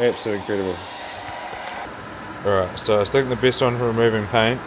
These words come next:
was definitely so far has been this one. Uh, definitely everything, everything's gonna have a purpose. Um,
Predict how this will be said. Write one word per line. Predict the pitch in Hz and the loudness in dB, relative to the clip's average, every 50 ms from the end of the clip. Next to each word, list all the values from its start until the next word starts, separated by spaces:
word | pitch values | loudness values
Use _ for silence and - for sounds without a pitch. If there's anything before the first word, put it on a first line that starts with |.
| - - - - - - - - - | -10 -12 -12 -12 -12 -12 -10 -4 -4
was | 104 104 | -4 -2
definitely | - 120 113 - 110 107 107 104 | 0 -2 -2 0 -2 -2 -2 0
so | - - 107 98 | 0 0 0 2
far | - 107 101 98 101 | 4 4 6 6 6
has | 98 92 - | 4 2 -2
been | 104 98 101 | -4 -2 -2
this | 110 117 - | -2 -2 0
one. | 147 151 165 185 180 - - - - - - - - - - - - - - | 0 0 0 -2 -4 -8 -10 -12 -12 -12 -12 -12 -12 -12 -12 -12 -12 -6 -2
Uh, | 110 | 2
definitely | 120 - 147 175 170 147 143 | 2 4 4 4 4 4 4
everything, | 147 143 143 135 131 131 131 123 - | 6 6 6 6 4 2 2 0 2
everything's | 131 151 156 165 160 160 151 - | 4 4 6 6 4 4 4 4
gonna | 170 151 | 4 4
have | 139 135 | 6 4
a | 131 117 | 4 4
purpose. | - 131 127 123 156 160 170 - - - - - - - - - - - - - - - - - - | 6 6 6 8 6 4 4 2 -2 -6 -8 -8 -10 -12 -12 -12 -12 -12 -12 -12 -12 -12 -12 -8 -2
Um, | 104 104 104 104 101 101 101 101 101 101 101 101 101 101 | 0 2 4 4 6 6 4 4 4 2 2 0 -2 -4